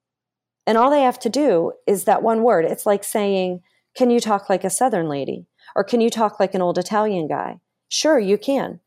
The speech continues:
You can talk like a Southern lady. And to talk like a Southern lady, you don't have this laundry list in your head of,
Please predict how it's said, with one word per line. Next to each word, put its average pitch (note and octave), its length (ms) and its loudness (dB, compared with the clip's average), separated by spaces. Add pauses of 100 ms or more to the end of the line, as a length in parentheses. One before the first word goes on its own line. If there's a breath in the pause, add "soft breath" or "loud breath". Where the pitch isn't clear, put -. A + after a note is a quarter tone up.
(160)
You A3+ 100 -2
can D#4+ 140 0
talk B3 260 -2
like F3 140 0
a F3 60 0
Southern F3 400 0
lady. D3+ 260 -2
And D#3 100 -4
to G3 80 -4
talk D4 300 -4
like G#3+ 160 0
a F#3+ 60 0
Southern G3 340 0
lady, D3+ 200 -2
you D#3+ 140 -2
don't B3 200 -2
have A3+ 140 -2
this F#3+ 180 -4
laundry F#3+ 420 0
list F#3+ 260 -4
in E3 80 -2
your D#3 120 -4
head E3 280 -2
of, C3+ 380 -4